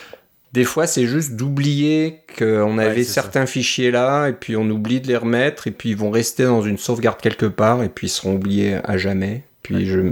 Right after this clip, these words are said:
Speaker 1: je, bon, enfin bref. Donc, euh, bon, si je les oublie, puis que c'est pas grave, c'est que c'était pas des fichiers si importants que ça, mais bon. Alors, je sais pas, on verra. Je vais commencer peut-être par I O S dix-huit, euh, ça c'est plus simple. Je,
Speaker 2: Ouais.
Speaker 1: je, je vais pas réinstaller mon iPhone à partir de zéro, là. J'ai ja-, ça, je l'ai jamais fait,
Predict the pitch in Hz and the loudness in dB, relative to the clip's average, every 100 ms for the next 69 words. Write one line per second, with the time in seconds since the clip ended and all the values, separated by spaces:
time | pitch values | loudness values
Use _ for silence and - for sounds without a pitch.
0 | 85 92 - - 50 - - 98 90 - | 0 -6 -12 -8 -8 -6 0 0 0 -4
1 | - 107 - 95 85 95 - 113 120 117 | -8 -8 -2 -2 0 0 0 2 2 2
2 | 120 123 139 - - 101 95 92 - - | 2 2 0 -2 -4 2 2 0 -6 -18
3 | - - - - - - - 101 107 98 | -18 -18 -18 -20 -16 -2 0 2 2 2
4 | 104 120 120 - 92 - 92 - 92 - | 2 2 0 -2 -2 -2 -4 -2 -2 0
5 | 95 90 - - 92 - 92 92 92 107 | 0 0 -4 -4 -2 0 -2 -2 -4 -4
6 | 110 - 131 120 98 90 87 - _ - | -4 0 2 2 2 0 -4 -10 _ -20
7 | - - - - - 120 - 110 104 104 | -18 -18 -20 -6 -2 2 2 2 2 2
8 | 90 - - - _ - - 104 113 - | -2 -6 -14 -20 _ -10 -2 0 2 2
9 | 147 143 - 147 139 - 123 117 117 107 | 2 2 0 0 0 2 2 4 4 2
10 | 101 98 98 113 - - 98 95 - 107 | 2 2 2 0 -2 0 2 2 2 0
11 | 98 - 98 - 98 104 - - 98 92 | -2 -4 -2 2 2 0 -6 -4 0 2
12 | 95 - - _ 110 95 98 - 131 131 | 2 -2 -6 _ -2 0 0 2 2 4
13 | 123 113 120 110 - 113 120 110 101 101 | 4 4 2 2 2 2 4 4 4 2
14 | - 107 95 98 - 98 90 90 87 113 | 2 2 2 0 2 0 0 0 0 0
15 | - 98 95 92 95 - 127 120 101 92 | -4 -4 -2 2 0 2 0 2 2 2
16 | 92 92 - 104 104 107 | 2 0 0 -2 0 -4